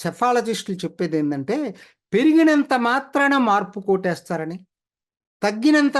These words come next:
మాత్రాన అధికార పార్టీకి ఓటేస్తారని కూడా ఎక్కడా కొరిలేషన్ లేదనేది సెఫాలజిస్టులు చెప్తున్నారు ఇప్పటి వరకు మనకొచ్చినటువంటిది. ఆ, ఏ-, ఏమిటి అనేది నేను,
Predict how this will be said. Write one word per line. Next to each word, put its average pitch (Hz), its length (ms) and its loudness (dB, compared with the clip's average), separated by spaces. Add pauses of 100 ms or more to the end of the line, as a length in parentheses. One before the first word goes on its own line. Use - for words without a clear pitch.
(100)
మాత్రాన 277 460 0 (640)
అధికార 240 320 0 (100)
పార్టీకి 220 420 -2 (100)
ఓటేస్తారని 185 720 -2
కూడా 202 160 -2 (180)
ఎక్కడా 233 320 -4 (140)
కొరిలేషన్ 196 560 0 (100)
లేదనేది 220 600 0
సెఫాలజిస్టులు 170 800 -6
చెప్తున్నారు 135 440 -12 (180)
ఇప్పటి 247 260 -4
వరకు 226 220 -4 (100)
మనకొచ్చినటువంటిది. 160 960 -8 (600)
ఆ, - 20 -2 (560)
ఏ-, 262 120 -4 (280)
ఏమిటి 330 300 2 (100)
అనేది 285 280 0
నేను, 226 180 2